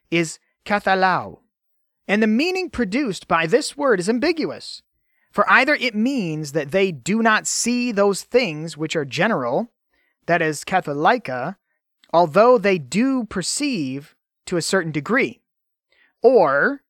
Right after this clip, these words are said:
and I think this is the better interpretation, it means that they do not see at all, although they seem to themselves to see a certain degree. Indeed, there are better eyes in us than these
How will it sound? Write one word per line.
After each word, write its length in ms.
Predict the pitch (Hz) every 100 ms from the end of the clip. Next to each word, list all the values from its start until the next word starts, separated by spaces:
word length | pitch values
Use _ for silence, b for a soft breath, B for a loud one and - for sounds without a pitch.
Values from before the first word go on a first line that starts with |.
| _ _ _ -
and 120 | 208
I 60 | 160
think 240 | 226 226
this 380 | 165 156 254 240
is 100 | 220
the 80 | 190
better 240 | 214 220
interpretation, 720 | 180 160 143 143 127 - 131 - _
it 140 | 170 165
means 460 | 202 269 247 190
that 180 | 185 147
they 180 | 190 247
do 140 | 233
not 180 | 226 196
see 440 | - 214 196 185 - -
at 160 | 180
all, 480 | 196 226 175 98 - _ _ _ _ _ -
although 460 | 190 170 254 247
they 260 | 185 190 285
seem 440 | 247 233 202 190
to 180 | - 190
themselves 920 | 185 175 - - 339 277 151 135 - - -
to 140 | 185
see 260 | - 220 233
a 40 |
certain 440 | - 202 202 202
degree. 540 | 196 190 214 233 110 _ _ _ _ _
Indeed, 640 | 220 277 294 233 269 185
there 140 | 165 170
are 100 | 160
better 260 | 196 302
eyes 300 | 285 254 220
in 200 | 214 262
us 220 | 175 143 -
than 220 | 160 156
these 360 | 170 262 277